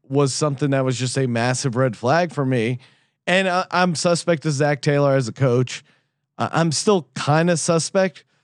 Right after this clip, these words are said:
but really suspect is Zimmer. I mean, you have all this talent on offense, and maybe, maybe the Bengals defense I'm underrating, but you have all this talent on offense. You don't put up more points, and,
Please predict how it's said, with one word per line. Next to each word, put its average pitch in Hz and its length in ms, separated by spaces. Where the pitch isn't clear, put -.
but 180 120
really 262 340
suspect 156 580
is 107 80
Zimmer. 107 420
I 165 40
mean, 170 280
you 190 180
have 202 240
all 170 160
this 185 180
talent 160 380
on 151 120
offense, 95 640
and 170 300
maybe, 220 360
maybe 185 280
the 185 80
Bengals 170 320
defense 151 400
I'm 139 100
underrating, 143 560
but 120 280
you 139 80
have 135 100
all 123 140
this 165 180
talent 151 300
on 127 100
offense. 87 640
You 127 200
don't 143 380
put 147 180
up 135 120
more 120 200
points, 147 460
and, 175 560